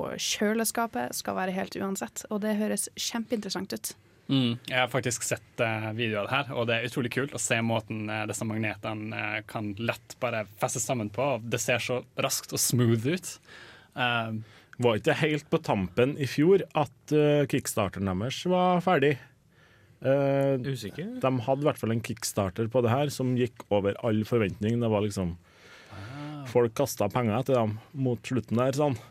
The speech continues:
Speaker 3: Så, så det er jo tydelig at dette er et konsept som fenger veldig mange.
Speaker 2: Mm.
Speaker 3: Det er jo, det er ikke noe vi har sett før.
Speaker 2: Ja. Nei, de har absolutt fått mye støtte for det.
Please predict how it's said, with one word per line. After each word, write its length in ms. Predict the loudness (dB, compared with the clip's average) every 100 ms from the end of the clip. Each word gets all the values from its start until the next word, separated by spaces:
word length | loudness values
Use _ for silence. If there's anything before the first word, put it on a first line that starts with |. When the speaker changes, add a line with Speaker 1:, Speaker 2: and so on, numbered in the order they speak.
| -8
Speaker 3:
Så, 380 | 4 6 6 4
så 140 | 0 2
det 80 | 2
er 60 |
jo 20 |
tydelig 320 | 2 0 0 0
at 60 |
dette 160 | 2 2
er 160 | 2
et 100 | 0 -2
konsept 360 | -2 -2 -2
som 240 | 0 0 0 0
fenger 300 | 2 4 4
veldig 220 | 4 4
mange. 260 | 4 2 -2
Speaker 2:
Mm. 220 | -2 0 2
Speaker 3:
Det 80 | 2
er 100 | 2
jo, 320 | 0 -2 -4 -2
det 60 | -2
er 80 | 0
ikke 60 |
noe 80 | 0
vi 60 | 0
har 60 | 0
sett 220 | -2 -6
før. 240 | 2 2 2 -4 -20 _ -2
Speaker 2:
Ja. 160 | -2 -2 -18 _ _ _ -4
Nei, 140 | 0 2
de 100 | 2
har 180 | 0 -2
absolutt 200 | -2 -4
fått 140 | -2 -2
mye 180 | -2 -2
støtte 280 | -4 -2
for 160 | -2
det. 100 | -2